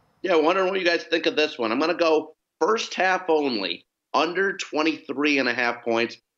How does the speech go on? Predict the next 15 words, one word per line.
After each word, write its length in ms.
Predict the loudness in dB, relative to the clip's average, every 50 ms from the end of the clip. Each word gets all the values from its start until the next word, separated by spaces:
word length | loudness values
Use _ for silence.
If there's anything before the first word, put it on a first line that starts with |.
| _ -8
You 100 | -2 0
gotta 280 | 2 2 2 0 -2
lay 180 | 0 0 0 0
one 380 | -2 -2 -2 -2 -2 -4 -6
twenty. 580 | -10 -10 -6 -4 -2 -2 0 -2 -2 -4 -6 -10 _ _ _ _ -4
Uh, 300 | -2 0 0 0 -2 0 0
look, 280 | 0 -2 -2 -2 0
both 280 | 2 2 2 2 0 -4
teams, 420 | -8 -2 0 2 2 2 0 0
I 80 | -2 -2
think, 240 | 0 -2 -2 -2 -2
are 60 | -2
gonna 260 | -2 -2 -2 -4 -4
take 340 | -4 0 2 2 2 2 0
it 180 | -2 -2 -2